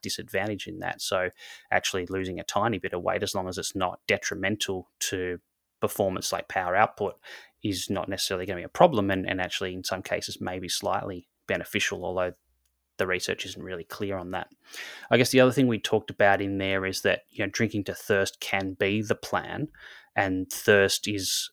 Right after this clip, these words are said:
a good feedback mechanism because we don't have many good feedback mechanisms during exercise to know how we're going. You know, are we, you know, slightly over drinking? And, you know,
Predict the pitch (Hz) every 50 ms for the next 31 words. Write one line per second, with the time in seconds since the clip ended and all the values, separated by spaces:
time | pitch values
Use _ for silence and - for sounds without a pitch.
0 | _ - 87 - 65 85 110 - - 110 92 - - - 110 107 113 - - 98
1 | - - 101 95 98 - - 101 95 92 90 101 95 90 90 98 - 95 - -
2 | 101 - 107 101 - - - 107 104 101 98 107 95 92 90 92 90 90 87 -
3 | _ _ - - 101 87 - - - 95 90 - - 92 85 - 104 95 95 92
4 | - 101 95 92 85 95 92 90 - - - - 113 117 117 107 98 95 - -
5 | - 101 - - 98 92 90 - - - 101 95 95 92 95 92 - - 95 95
6 | 98 98 95 90 87 - 95 95 95 92 90 87 85 _ _ _ - - 92 87
7 | - - 98 98 98 95 95 92 92 92 _ - - - - - - _ _ _
8 | _ _ _ _ _ _ - - 107 95 90 90 - - - - 104 95 87 -
9 | 95 95 98 101 95 101 90 - 110 120 147 - - 85 73 - - 104 95 92
10 | 92 90 - - - 104 95 95